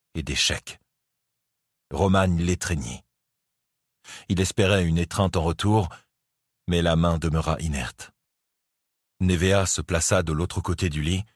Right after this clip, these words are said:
et enroula les doigts autour de la barrière. « Le médecin dit qu'il faut lui parler, que les gens dans le coma peuvent nous entendre.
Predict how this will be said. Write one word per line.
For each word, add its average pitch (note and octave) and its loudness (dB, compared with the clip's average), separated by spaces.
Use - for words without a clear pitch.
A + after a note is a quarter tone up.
et E2+ 2
enroula F2+ 2
les E2+ 0
doigts E2+ 0
autour D2+ -2
de D2+ -2
la C2+ -2
barrière. « C2+ -4
Le F2+ 0
médecin G2 2
dit G#2+ 2
qu'il G#2 -2
faut - -2
lui G2 0
parler, F#2+ -2
que G#2 -2
les G2 4
gens G#2+ 4
dans G2 2
le F#2+ 0
coma G#2+ 2
peuvent G2 -2
nous F#2+ 0
entendre. E2 -6